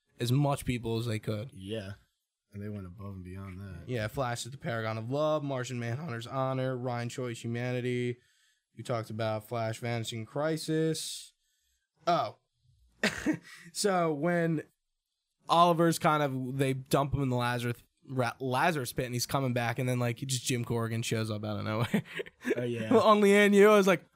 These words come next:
Speaker 1: "I'm Jim Corrigan, I'm the Spectre. Hi." <laughs>
Speaker 2: I know. Yeah. I
Speaker 1: It was
Speaker 2: don't know.
Speaker 1: kinda, like,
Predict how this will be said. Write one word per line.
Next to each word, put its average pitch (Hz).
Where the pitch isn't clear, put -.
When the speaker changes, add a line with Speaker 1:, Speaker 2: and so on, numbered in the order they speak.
Speaker 1:
"I'm 147
Jim 139
Corrigan, 143
I'm 139
the 135
Spectre. 131
Hi." 120
<laughs> -
Speaker 2:
I 220
know. 107
Yeah. 139
I 208
Speaker 1:
It -
was 226
Speaker 2:
don't 226
know. 277
Speaker 1:
kinda, 262
like, 240